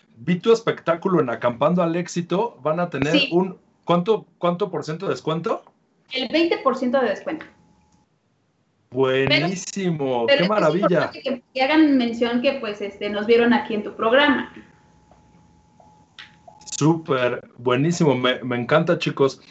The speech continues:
Speaker 1: Eh, pues, bueno, justo, eh, quería preguntarte, Gaby, ¿cuáles, eh, son tus redes sociales? O sea, antes de, nos faltan todavía diez minutitos de, de programa, quizás un poquito menos,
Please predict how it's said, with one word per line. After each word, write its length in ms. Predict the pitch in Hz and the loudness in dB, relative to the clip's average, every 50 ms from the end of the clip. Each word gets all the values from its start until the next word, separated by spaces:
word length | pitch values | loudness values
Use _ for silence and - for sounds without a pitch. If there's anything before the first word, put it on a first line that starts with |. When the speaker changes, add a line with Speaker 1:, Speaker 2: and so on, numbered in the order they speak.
| - - - _ _ - | -20 -20 -20 _ _ 0
Speaker 1:
Eh, 560 | 139 131 131 131 131 131 127 131 131 131 - - - _ _ _ _ _ - - _ _ _ _ _ - 160 156 | 4 4 6 6 6 6 4 4 2 0 -2 -6 -14 _ _ _ _ _ -20 -20 _ _ _ _ _ -14 -2 2
pues, 200 | 156 156 156 156 - _ | 4 4 4 2 0 _
bueno, 240 | 190 185 180 175 165 | 2 4 4 4 4
justo, 680 | 160 - - 185 180 - - 208 214 196 - - - _ _ | 2 0 -2 -4 -2 2 4 4 4 4 2 -4 -16 _ _
eh, 360 | 147 139 131 123 123 123 117 117 | 2 2 2 4 2 0 0 -2
quería 240 | 127 127 143 151 156 | 0 2 2 2 2
preguntarte, 640 | 170 185 175 156 131 120 - 156 156 - - 165 | 2 0 0 0 -2 2 2 2 2 2 0 0
Gaby, 340 | 160 160 156 156 170 180 180 - _ _ - _ _ _ _ _ _ _ _ _ _ - - - | 2 2 2 4 2 0 0 -4 _ _ -20 _ _ _ _ _ _ _ _ _ _ -20 -2 2
¿cuáles, 480 | - 185 190 214 214 208 202 - - - | 4 4 6 4 2 0 0 -4 -4 0
eh, 540 | 156 147 135 127 123 120 117 117 113 113 113 113 | 2 4 4 4 4 2 2 2 2 2 2 0
son 260 | - - 156 160 151 | 0 0 0 0 2
tus 160 | 185 165 143 | 0 0 2
redes 300 | 143 165 160 165 170 165 | 2 2 4 4 2 0
sociales? 560 | - 131 110 - - 143 147 160 180 185 175 | -2 -4 -2 0 2 2 2 2 0 -2 -6
O 80 | - 127 | -6 -2
sea, 180 | 139 147 135 - - _ _ _ _ | -2 -2 -2 -2 -6 _ _ _ _
antes 340 | 143 147 170 175 208 214 175 | 0 0 2 2 2 0 0
de, 120 | 175 - | -2 -2
nos 160 | - 151 139 | -4 -4 -2
faltan 300 | - 175 190 190 226 214 | 0 0 0 0 0 -2
todavía 220 | 190 202 190 202 202 | -2 0 0 0 0
diez 200 | 196 202 175 156 | 0 -2 -2 0
minutitos 520 | 180 160 151 139 143 156 151 - 196 180 | 0 0 0 -2 -2 -2 0 0 0 2
de, 160 | 147 131 123 | 2 0 0
de 140 | - 120 113 | -2 -4 -6
programa, 440 | - 110 113 120 139 151 180 208 208 | -4 -2 0 0 2 2 2 0 -2
quizás 320 | - 147 127 - 151 151 | -4 -4 -2 0 0 2
un 80 | 180 170 | 2 0
poquito 320 | - 131 135 147 151 165 | 0 -2 -4 -2 0 4
menos, 380 | 160 170 175 175 190 202 202 - | 4 6 6 6 4 2 -2 -8